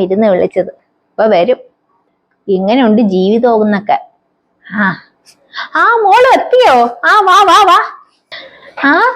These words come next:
മാമി, സുഖമാണോ? പിന്നെ എന്തുണ്ട്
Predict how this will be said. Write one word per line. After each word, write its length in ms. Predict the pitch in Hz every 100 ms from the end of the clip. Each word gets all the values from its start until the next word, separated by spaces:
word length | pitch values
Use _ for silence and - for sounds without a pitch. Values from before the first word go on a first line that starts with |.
| - -
മാമി, 320 | 247 269 440 554 587 - _ _ - -
സുഖമാണോ? 560 | 302 403 440 427 381 269 294 - _ _ _
പിന്നെ 160 | 285 302 302
എന്തുണ്ട് 300 | 311 403